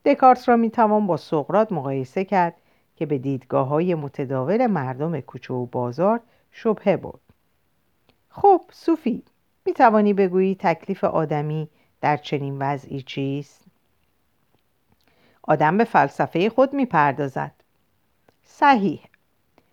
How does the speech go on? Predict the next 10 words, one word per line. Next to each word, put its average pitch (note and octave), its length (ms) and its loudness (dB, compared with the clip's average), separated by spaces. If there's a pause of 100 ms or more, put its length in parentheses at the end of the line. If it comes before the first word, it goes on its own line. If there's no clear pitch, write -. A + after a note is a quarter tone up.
(240)
دکارت F#3+ 400 2
تصمیم F3+ 440 -2
گرفت F3 380 0
به C3+ 100 -4
گوشه C3 340 -8
و C3 120 -4
کنار C3+ 400 -4
اروپا C#3 460 -6
سفر B2 420 -6
کند. B2 400 -14